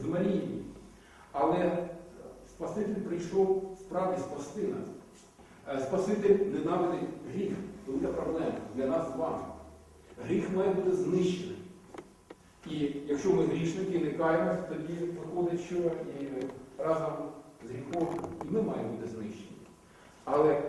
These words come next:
Бог знайшов такий шлях, яким чином грішник може вижити, але наші гріхи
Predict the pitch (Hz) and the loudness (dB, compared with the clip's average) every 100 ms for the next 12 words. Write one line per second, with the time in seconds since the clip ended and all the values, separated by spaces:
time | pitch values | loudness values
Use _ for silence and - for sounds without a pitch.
0 | - - - 165 185 185 - 147 147 151 | -4 -8 -6 10 12 12 6 0 -2 -4
1 | - 175 170 170 - - - - - - | 0 2 2 0 -4 -10 -14 -12 -8 -6
2 | 170 160 160 139 113 - - - - 123 | -4 -4 -4 -2 -2 -2 -8 -14 -12 -6
3 | 151 143 - 208 214 - - - - 165 | -4 -2 -2 0 2 0 -4 -6 -10 -4
4 | 180 180 180 175 165 156 - - - - | -2 0 0 0 0 2 2 0 -2 -6
5 | - - - - 135 135 - - - - | -10 -12 -14 0 2 4 2 -2 -8 -12
6 | - 135 160 127 - - | -6 -2 -2 -2 -4 -4